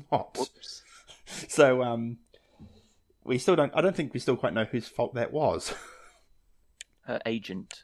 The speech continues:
Speaker 1: Yeah.
Speaker 2: who I think has previously raced at Le Mans himself.
Speaker 1: Oh boy. So,
Speaker 2: Uh, I
Speaker 1: dri-
Speaker 2: think Mark Blundell.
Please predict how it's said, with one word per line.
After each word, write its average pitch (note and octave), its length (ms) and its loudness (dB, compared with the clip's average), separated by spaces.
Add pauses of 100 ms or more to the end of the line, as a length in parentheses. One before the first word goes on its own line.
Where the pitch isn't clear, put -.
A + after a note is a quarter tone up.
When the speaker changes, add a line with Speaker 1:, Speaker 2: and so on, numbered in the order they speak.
Speaker 1:
Yeah. G#2 140 -6
Speaker 2:
who G#2+ 400 -12
I G#2+ 140 -12 (160)
think D#3+ 260 -8 (380)
has A#2 280 -8
previously C3 600 -8
raced B2 480 -2
at - 180 -6
Le A#2 80 -2
Mans A#2+ 360 -4
himself. B2+ 420 -10 (1160)
Speaker 1:
Oh G3 140 0
boy. G2+ 280 -2 (1600)
So, F3+ 200 4
Speaker 2:
Uh, F3+ 200 6
I A#2 60 -4
Speaker 1:
dri- F#3+ 200 4
Speaker 2:
think E3+ 240 -4 (140)
Mark D3+ 240 2 (100)
Blundell. D#3 560 -2